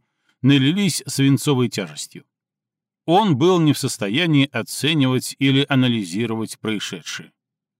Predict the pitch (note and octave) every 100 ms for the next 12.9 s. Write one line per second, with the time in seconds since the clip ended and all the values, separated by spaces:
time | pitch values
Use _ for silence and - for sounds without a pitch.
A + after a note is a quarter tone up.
0 | _ - - F#3+ G#3+ F3 D#3 C3+ - B2
1 | - F#3+ F#3 D3 C#3+ - C#3 C3+ B2 -
2 | - F3+ E3 D3 - A2+ D#3+ D3 B2 D3+
3 | G#2+ G2+ A2+ G#2 - - G2 D#2+ - _
4 | _ _ _ _ _ _ _ _ - A2+
5 | G3 G3 F3+ - G3 F#3 E3 - C#3+ D#3
6 | D#3 E3 - D#3 - C#3+ C3 F#2 D#2+ -
7 | A#2+ D3+ C3+ F3 - D#3+ D#3+ D3+ C#3+ C3+
8 | - C#3+ - - D#2+ E2 _ _ _ _
9 | _ _ B2 E3 C3 D#3 C#3+ - C3 D#3
10 | F3+ D3+ D3 D3 B2 _ _ _ - -
11 | F3 G#3 E3+ D#3 E3+ C3 A#2+ - C#3 C3
12 | A2+ - G#2+ - F3 - C3+ D3